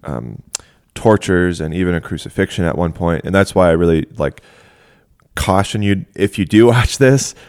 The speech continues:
uh, it's very, very gory, very, very graphic. And it's, but the reason why I think it's, it's, um, like, an important film is because it's wrestling with some of the hardest questions in the history of the world. What would we do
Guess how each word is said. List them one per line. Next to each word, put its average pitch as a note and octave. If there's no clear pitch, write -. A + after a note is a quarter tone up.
uh, G2
it's G2+
very, G#2
very F#2+
gory, F#2
very, F2
very E2+
graphic. -
And G2
it's, -
but G2
the A2
reason G#2
why F#2+
I F#2
think F2+
it's, -
it's, -
um, D#2
like, F2
an F2+
important E2
film G2
is F#2+
because F#2
it's G2
wrestling G2+
with F#2+
some F2+
of F2+
the E2
hardest F2
questions F2
in E2+
the E2+
history E2+
of C#2+
the B1+
world. B1
What G#2+
would A2
we A2
do C#2+